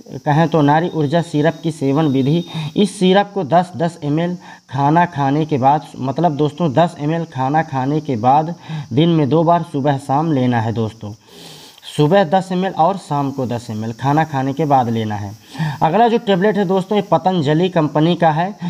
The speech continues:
दिव्य संत-, अ, संतति सुधा टैबलेट। तो दोस्तों, ये पतंजलि कंपनी का है दोस्तों। तो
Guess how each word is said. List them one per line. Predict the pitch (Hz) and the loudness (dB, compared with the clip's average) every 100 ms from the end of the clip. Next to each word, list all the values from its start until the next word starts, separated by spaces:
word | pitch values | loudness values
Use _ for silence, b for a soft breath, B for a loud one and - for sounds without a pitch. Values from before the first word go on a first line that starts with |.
| 160 160 143 151 147 147 147 | -8 -8 -4 0 2 4 2
दिव्य | 131 120 202 165 220 | 2 2 2 2 -2
संत-, | - 170 147 | 0 -2 0
अ, | 156 151 151 147 | 0 2 0 0
संतति | 165 156 151 156 202 196 | 0 0 2 0 2 0
सुधा | 156 139 170 | 2 2 2
टैबलेट। | - 127 131 127 - B B B - 123 | 0 -4 -2 -4 -6 B B B -20 -4
तो | 139 131 | 0 2
दोस्तों, | 143 180 202 | 2 2 2
ये | 214 | 0
पतंजलि | 214 180 190 175 180 | 0 -2 0 0 0
कंपनी | 202 175 156 165 180 | 0 0 0 0 0
का | 175 | 2
है | 160 | 2
दोस्तों। | 151 151 196 | 0 -2 -4
तो | 190 175 170 160 - | 0 2 2 2 -4